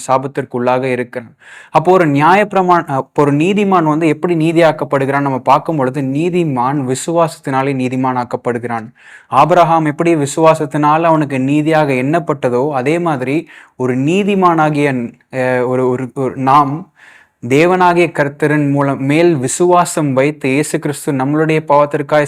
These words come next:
சிலுவையில மரித்து அவருடைய நீதியை நமக்கு பெற்றிருக்கிறோம் என்பதை விசுவாசிக்கும் பொழுது, அந்த விசுவாசத்திலே நாம் நிலைத்திருக்கிறோமே தவிர, நம்மளுடைய சுயநீதியில நம்ம நிலைத்திருக்கிறது இல்லை. நம்மளுடைய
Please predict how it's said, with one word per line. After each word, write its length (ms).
சிலுவையில 400
மரித்து 380
அவருடைய 500
நீதியை 300
நமக்கு 380
பெற்றிருக்கிறோம் 640
என்பதை 400
விசுவாசிக்கும் 800
பொழுது, 500
அந்த 320
விசுவாசத்திலே 800
நாம் 260
நிலைத்திருக்கிறோமே 720
தவிர, 580
நம்மளுடைய 720
சுயநீதியில 760
நம்ம 280
நிலைத்திருக்கிறது 640
இல்லை. 180
நம்மளுடைய 500